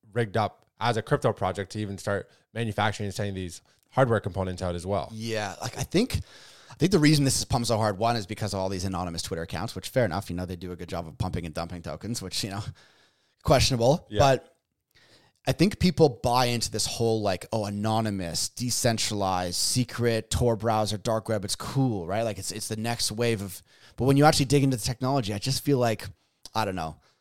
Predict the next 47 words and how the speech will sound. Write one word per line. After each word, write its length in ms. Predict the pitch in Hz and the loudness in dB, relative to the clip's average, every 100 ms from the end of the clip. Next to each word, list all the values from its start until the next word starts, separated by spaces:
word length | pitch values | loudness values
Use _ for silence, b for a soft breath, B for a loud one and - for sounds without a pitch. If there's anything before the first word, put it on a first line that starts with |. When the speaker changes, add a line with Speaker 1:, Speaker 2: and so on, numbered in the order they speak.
| _ - | _ -6
Speaker 2:
If 120 | 131 | 4
this 160 | 214 | 4
thing 140 | 208 202 | 6 4
was 100 | 151 | 4
at, 100 | 135 | 2
like, 140 | 135 | 0
a 60 | 107 | -4
three 240 | 113 139 | -4 0
million 260 | 160 160 165 | 4 4 8
dollar 160 | 156 | 8
market 220 | 151 175 180 | 8 4 2
cap 200 | 185 - | 0 0
or 80 | 190 | -4
a 40 | |
five 320 | - 208 127 | -4 0 2
million 220 | 131 143 147 | 4 4 6
dollar 140 | 139 | 6
market 260 | 135 139 123 | 4 0 2
Speaker 1:
Maybe, 120 | 123 | 6
Speaker 2:
cap, 120 | 190 | 6
Speaker 1:
yeah. 320 | 185 90 87 85 | 2 -2 -2 4
Speaker 2:
I 100 | 131 | 4
would 120 | 117 | 4
maybe 280 | 120 117 117 | 0 0 -2
consider 480 | - - 117 120 170 | -2 -2 2 6 4
it. 180 | 247 b b | 4 b b
But 80 | 123 | -2
for 160 | 120 113 | -2 -2
me, 400 | 110 131 202 262 _ _ _ _ 101 | 2 2 2 0 _ _ _ _ 0
right 180 | 147 | 2
now, 220 | 139 127 147 | 4 2 2
you're 100 | 113 | 4
buying 260 | 120 110 | 4 4
the 120 | 104 - | 0 2
all-time 380 | 123 - 123 | 2 4 2
high 240 | 113 107 110 | 2 0 0
of 120 | 101 | 0
this 200 | 107 - | 0 0
coin, 400 | - 107 113 165 | -2 -2 2 0
and 120 | - | 0
I 100 | 95 | -8
think 260 | - 120 110 | -4 -2 -2
it's 160 | 104 | -6
going 220 | - 98 95 | -6 -6 -4
to 120 | 104 | -4
massively 600 | 90 90 90 95 92 85 | -4 -6 -4 -6 -8 -8
dump. 320 | 107 139 240 | 0 2 2